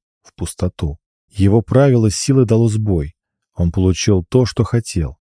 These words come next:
и захотел большего, того, что никогда не получит.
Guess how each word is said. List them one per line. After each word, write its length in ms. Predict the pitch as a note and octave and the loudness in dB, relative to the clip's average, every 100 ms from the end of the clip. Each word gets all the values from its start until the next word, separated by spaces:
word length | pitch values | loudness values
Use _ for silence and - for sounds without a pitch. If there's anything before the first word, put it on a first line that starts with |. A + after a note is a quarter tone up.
| _ | _
и 100 | - | 0
захотел 440 | F#2+ F2+ A2 C3+ | 0 2 2 2
большего, 640 | A#2+ C3 C3+ - - D2+ D2+ | 2 2 2 0 -6 -6 -6
того, 460 | - E2+ E2+ C3 A#2 | -4 -2 0 2 0
что 220 | - F#2 | 0 0
никогда 480 | F2 F2+ E2+ F2 G2 | 0 0 0 2 2
не 120 | G#2+ | 0
получит. 600 | - A2 G#2+ F2 - D#2 | 0 0 0 -2 -6 -12